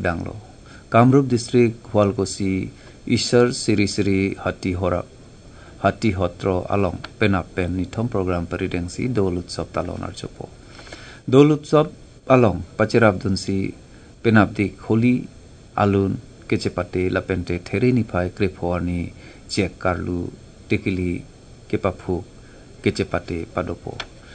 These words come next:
নর্থ গুয়াহাটি শ্রী শ্রী দল গোবিন্দ মন্দির আলং পেনা পেন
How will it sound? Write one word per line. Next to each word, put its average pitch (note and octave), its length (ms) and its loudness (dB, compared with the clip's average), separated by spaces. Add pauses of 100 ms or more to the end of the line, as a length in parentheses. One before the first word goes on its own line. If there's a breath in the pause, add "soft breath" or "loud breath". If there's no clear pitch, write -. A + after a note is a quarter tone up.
(360 loud breath)
নর্থ C3+ 220 6
গুয়াহাটি B2+ 500 4
শ্রী G2+ 260 2
শ্রী G2+ 420 -2
দল G2 300 0
গোবিন্দ F#2+ 580 0 (160)
মন্দির F#2 400 -2
আলং F#2 280 -2 (120)
পেনা F2+ 240 0 (120)
পেন F2 200 -2